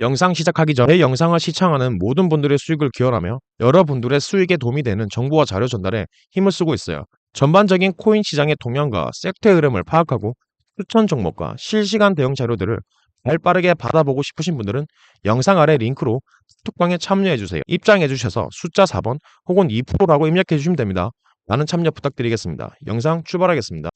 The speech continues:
일단은 오늘자로 시바이누가 일점오 퍼센트 정도 상승을 하고 있는 구간이기 때문에 본격적인 V자 반등이 나오고는 있진 않았습니다. 하지만 시바이누가 지지선을 잘 만들면서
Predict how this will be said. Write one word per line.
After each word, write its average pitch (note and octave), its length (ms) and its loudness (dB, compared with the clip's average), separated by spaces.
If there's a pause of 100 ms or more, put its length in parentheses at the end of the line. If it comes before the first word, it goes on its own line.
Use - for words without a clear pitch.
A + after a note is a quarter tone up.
일단은 G#3 400 2
오늘자로 F#3+ 560 0
시바이누가 C#3 720 2 (340)
일점오 F#3 400 0
퍼센트 C3 340 -4
정도 G#2+ 380 -6
상승을 F3+ 540 0
하고 C3 180 0
있는 A#2 240 -4
구간이기 A#2 400 -2
때문에 F2 340 -6 (540)
본격적인 F3 720 4 (380)
V자 E3+ 320 2
반등이 C#3+ 400 -4
나오고는 C3 460 0
있진 D3+ 180 -6
않았습니다. A2 580 -4 (400)
하지만 D3 600 2
시바이누가 F3 680 2 (100)
지지선을 F#3+ 500 2
잘 D#3+ 340 0
만들면서 B2 640 -2